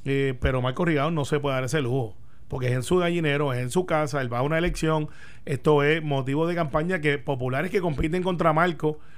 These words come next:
que quieren salir de la vieja guardia, van a usarlo en contra de su campaña. <clears throat> Así que él tiene que salir en eso.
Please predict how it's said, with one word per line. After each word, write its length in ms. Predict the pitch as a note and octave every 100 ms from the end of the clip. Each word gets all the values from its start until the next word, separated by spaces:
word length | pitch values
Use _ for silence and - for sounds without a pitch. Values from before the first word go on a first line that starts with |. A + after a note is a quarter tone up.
| - -
que 140 | - B2+
quieren 280 | B2+ D#3 E3+
salir 300 | E3 D#3 F3
de 120 | E3+
la 80 | C#3
vieja 200 | C#3 D#3
guardia, 380 | E3+ D#3 E3 F3+
van 140 | C#3+
a 40 |
usarlo 320 | D3+ D3 D3+ F3+
en 60 |
contra 200 | F3+ E3+
de 60 | D3+
su 80 | F3+
campaña. 540 | F#3 D3+ F3 - D#3+ - - - - -
<clears throat> 200 | - G#3+
Así 180 | F#3 D#3+
que 60 | G3+
él 80 | D#3+
tiene 180 | F3+
que 80 | F#3
salir 220 | D#3+ E3+ F#3
en 60 |
eso. 280 | D3 A#2+ -